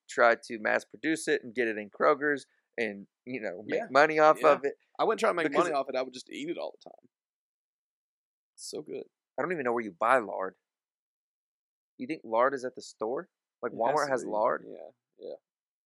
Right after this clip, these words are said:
Speaker 2: I'd say so.
Speaker 1: Uh, you know what lard is?
Speaker 2: Fat.
Speaker 1: Yeah. It's like pig fat.
Speaker 2: Proud of me?
Speaker 1: Yeah, I am.
Speaker 2: <laughs> Dude, if I know anything, I know about fatness. That's for sure.
Speaker 1: <laughs>
Speaker 2: Like, I love, like, eating, like, the fat off a steak.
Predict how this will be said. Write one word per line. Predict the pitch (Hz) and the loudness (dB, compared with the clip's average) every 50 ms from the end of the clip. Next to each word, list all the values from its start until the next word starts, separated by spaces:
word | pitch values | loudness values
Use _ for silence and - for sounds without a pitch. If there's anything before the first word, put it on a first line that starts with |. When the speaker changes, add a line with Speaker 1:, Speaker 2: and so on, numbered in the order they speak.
| _ _ - - | _ _ -10 -10
Speaker 2:
I'd | 170 - | -10 -8
say | - - - | -6 -6 -6
so. | - - - 71 85 - _ - | -6 -6 -8 -10 -10 -10 _ -4
Speaker 1:
Uh, | 156 156 - | -4 -2 -2
you | - 170 | 0 2
know | 190 196 | 4 4
what | 180 - | 4 6
lard | 151 147 165 165 147 | 8 8 8 8 6
is? | 160 170 143 117 - - _ | 4 0 0 -2 -4 -8 _
Speaker 2:
Fat. | - - 143 156 - - _ _ _ _ _ _ _ _ | -2 0 0 0 -2 -6 _ _ _ _ _ _ _ _
Speaker 1:
Yeah. | 120 127 135 120 101 | -8 -6 -6 -6 -6
It's | - _ _ _ _ _ _ _ _ _ _ _ _ - | -10 _ _ _ _ _ _ _ _ _ _ _ _ -8
like | - 123 - _ - | -8 -8 -8 _ -4
pig | 147 151 135 | -4 -4 -4
fat. | - - 139 | -2 -2 0
Speaker 2:
Proud | - 101 113 117 123 | 2 4 4 2 2
of | 135 139 | 0 -2
me? | 151 165 170 175 _ _ _ - | -4 -8 -8 -10 _ _ _ 0
Speaker 1:
Yeah, | 131 139 131 95 - _ _ _ - 175 - - | 2 4 4 4 2 _ _ _ -10 -4 4 8
I | - | 8
am. | - 139 139 233 202 - | 8 8 6 2 2 0
Speaker 2:
<laughs> | 226 - - - - - - - - _ _ _ _ _ _ _ _ _ - | -4 -2 0 -2 -2 -2 -4 -10 -10 _ _ _ _ _ _ _ _ _ -10
Dude, | - - - 233 - - - - | -8 -8 -8 -8 -8 -8 -6 -6
if | 202 196 | -4 0
I | - 240 226 294 | 4 6 6 6
know | 285 262 214 | 6 6 4
anything, | 202 208 220 226 226 226 220 | 4 4 4 4 2 2 4
I | 208 175 | 4 4
know | 165 170 190 196 190 | 4 8 8 8 8
about | 170 160 139 127 123 | 8 6 4 4 2
fatness. | - - - 151 165 - - 127 117 117 | 0 4 8 8 8 8 6 0 -8 -4
That's | 120 135 165 - | 0 2 2 2
for | - 143 143 | 2 0 -2
sure. | 127 - - 160 180 180 156 135 | -2 0 4 4 4 6 6 6
Speaker 1:
<laughs> | 127 | 6
Speaker 2:
Like, | 123 123 123 110 | 6 6 4 4
I | 123 - | 4 4
love, | 220 165 143 139 143 170 196 190 160 147 - _ _ _ _ _ - | 4 2 2 4 8 8 10 8 8 4 -2 _ _ _ _ _ -10
like, | - - 120 110 - _ _ _ _ _ _ _ _ _ _ _ _ _ _ - | -6 -4 -4 -4 -6 _ _ _ _ _ _ _ _ _ _ _ _ _ _ -10
eating, | 156 202 110 | -8 -8 -6
like, | 147 151 131 | -6 -8 -6
the | - 120 | -8 -6
fat | - - 139 143 151 | 0 2 4 4 4
off | 156 147 | 2 0
a | 139 | -2
steak. | 123 - - 143 147 143 | -6 -4 -2 -2 -2 -2